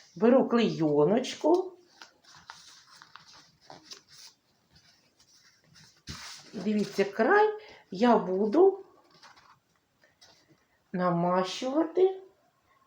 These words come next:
клеєм і склею. У нас утворилася заготівка, малята, циліндричної форми.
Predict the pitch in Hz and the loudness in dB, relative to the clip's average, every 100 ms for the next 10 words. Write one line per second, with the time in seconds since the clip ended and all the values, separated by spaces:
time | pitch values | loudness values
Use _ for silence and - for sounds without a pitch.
0 | _ 202 202 208 202 202 202 - 466 - | _ -2 2 2 2 2 -2 -2 -4 -4
1 | - 208 196 185 185 185 _ _ _ _ | -2 0 2 0 -8 -12 _ _ _ _
2 | _ _ _ _ _ _ _ _ _ _ | _ _ _ _ _ _ _ _ _ _
3 | _ _ _ _ _ 190 208 208 196 190 | _ _ _ _ _ 0 2 2 -4 0
4 | 202 202 190 185 190 - - - - 160 | 2 4 2 0 -2 -4 -16 -20 -16 0
5 | 180 175 180 180 269 403 311 196 196 175 | 2 4 2 0 2 2 2 -2 0 0
6 | 165 165 156 - _ _ _ _ _ _ | -2 -4 -10 -12 _ _ _ _ _ _
7 | _ _ _ _ _ _ _ _ _ _ | _ _ _ _ _ _ _ _ _ _
8 | _ _ _ _ _ _ _ - - - | _ _ _ _ _ _ _ -20 -20 -20
9 | _ - _ _ _ _ 202 208 202 208 | _ -20 _ _ _ _ 2 4 4 4
10 | 277 370 330 339 339 - 208 196 190 180 | 2 2 0 0 0 -2 0 4 4 2
11 | 175 | -2